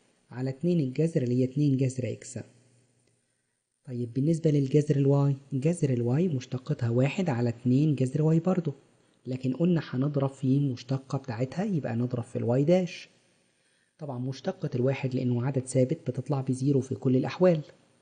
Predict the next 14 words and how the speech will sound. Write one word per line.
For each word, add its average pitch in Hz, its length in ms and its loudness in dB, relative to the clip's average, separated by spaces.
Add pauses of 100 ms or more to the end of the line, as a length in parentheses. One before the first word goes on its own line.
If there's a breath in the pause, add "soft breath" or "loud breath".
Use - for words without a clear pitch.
(1400 soft breath)
نرتب 180 380 -2
شغلنا 139 480 2 (680 soft breath)
أو 135 380 0
نودي 131 840 2
الواحد 127 540 4
على 127 220 0
اتنين 147 380 2
جذر 135 360 0
إكس - 180 -2
الطرف 139 360 -2
التاني 127 500 2
تبقى 127 160 -4
بإشارة 131 360 0
سالبة. 143 380 0